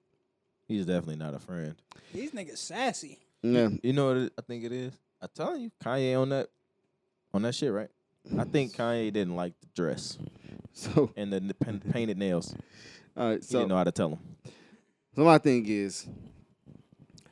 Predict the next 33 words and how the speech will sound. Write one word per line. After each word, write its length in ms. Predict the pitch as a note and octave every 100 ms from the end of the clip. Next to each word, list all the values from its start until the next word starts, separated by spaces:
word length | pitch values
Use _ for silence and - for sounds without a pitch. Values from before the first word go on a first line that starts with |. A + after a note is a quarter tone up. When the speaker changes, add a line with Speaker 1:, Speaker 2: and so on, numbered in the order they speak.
| _
Speaker 3:
Cudi 260 | D3+ D#3 D3
said 140 | D3
he 60 | C#3
been 160 | B2
the 60 | A#2
best 280 | G2 A#2+ -
part 200 | A#2+ G#2+
of 60 | A2
Kanye 360 | A2 G#2 G2+
albums 520 | F#2 E2+ D2+ C#2+ - - _ _
since 240 | - B2 A2+
he 80 |
met 200 | G#2 G2 D#2+
him. 160 | E2 - - _ _ _ _ _ -
True 180 | D#3+
or 40 | A#2
Speaker 1:
When 140 | B2+
did 100 | C3+
he 60 | C3+
Speaker 3:
false? 40 |
Speaker 1:
meet 120 | C3+ A2
him? 80 | - - _ _ - - - _ -
Speaker 3:
Eight 140 | A#2+
oh 120 | B2
eights. 260 | A2+ - - _ _ _ _ _ _ _ _ _ _ -
Speaker 1:
What 80 | C#3+
year 40 |
Speaker 3:
Eight 40 |
oh 160 | D#3 A3+
eights 200 | D3 B2
Speaker 1:
is 80 | -
that? 160 | G2
Speaker 3:
was 1000 | A#2 A#2 - - - - - - - -